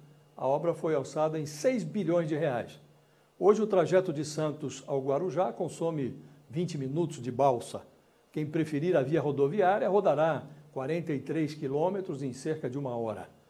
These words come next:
Através do túnel, o motorista levará menos de cinco minutos para cruzar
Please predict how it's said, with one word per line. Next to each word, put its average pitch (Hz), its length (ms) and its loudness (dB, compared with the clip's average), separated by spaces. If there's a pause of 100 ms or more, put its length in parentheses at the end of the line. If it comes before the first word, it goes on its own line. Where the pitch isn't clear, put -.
(240)
Através 151 500 2
do 196 140 -2
túnel, 180 460 -2 (400)
o 294 100 -2
motorista 156 580 2
levará 156 360 0
menos 160 260 -6
de 135 80 -6
cinco 277 400 -6
minutos 160 380 -2
para 180 180 -2
cruzar 143 500 -4